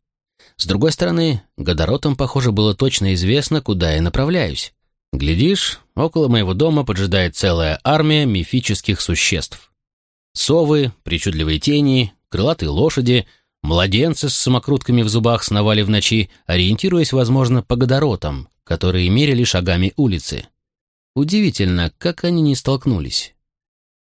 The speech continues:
Оставив за спиной дно, я направился на север вдоль восточной границы квартала. В самом деле, что скажет миссис Карденлас, если я приведу домой всю эту ораву,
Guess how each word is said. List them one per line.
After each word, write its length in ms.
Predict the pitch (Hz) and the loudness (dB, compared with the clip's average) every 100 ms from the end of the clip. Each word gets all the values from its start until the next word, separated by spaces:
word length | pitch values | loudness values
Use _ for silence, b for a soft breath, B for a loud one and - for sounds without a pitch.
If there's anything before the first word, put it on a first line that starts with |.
| _ _ _ _ - | _ _ _ _ -4
Оставив 560 | 82 80 - 143 131 107 | -2 0 0 2 2 2
за 120 | 104 | -2
спиной 360 | - 92 82 | 0 0 0
дно, 380 | 78 120 151 135 _ _ _ | 0 0 0 -2 _ _ _
я 180 | 78 107 | -2 0
направился 560 | 139 104 98 90 85 82 | 0 0 0 0 0 -2
на 120 | 80 | -2
север 340 | - 160 147 | 0 0 0
вдоль 220 | 101 101 90 | 0 0 0
восточной 520 | 85 - 165 - 147 | 0 0 -2 0 0
границы 400 | 117 98 87 - | 0 0 -2 -2
квартала. 600 | 98 95 - 71 64 - _ _ _ _ _ _ _ _ | -2 -2 -2 -6 -6 -12 _ _ _ _ _ _ _ _
В 60 | - | -4
самом 260 | 185 180 | 0 0
деле, 240 | 170 123 87 | 2 0 0
что 160 | - | -2
скажет 380 | 139 - 123 107 | -4 0 -2 2
миссис 340 | 131 123 110 - | 0 0 -2 -2
Карденлас, 720 | 175 147 104 92 78 - - _ _ | -2 0 0 0 -2 -4 -8 _ _
если 280 | 113 123 120 | -2 0 2
я 160 | 117 117 | 2 2
приведу 340 | 113 107 113 | -2 -2 0
домой 300 | 113 107 135 | 2 2 2
всю 200 | - 101 | 0 0
эту 200 | 95 85 | 0 0
ораву, 480 | 80 135 139 85 | 0 0 0 -2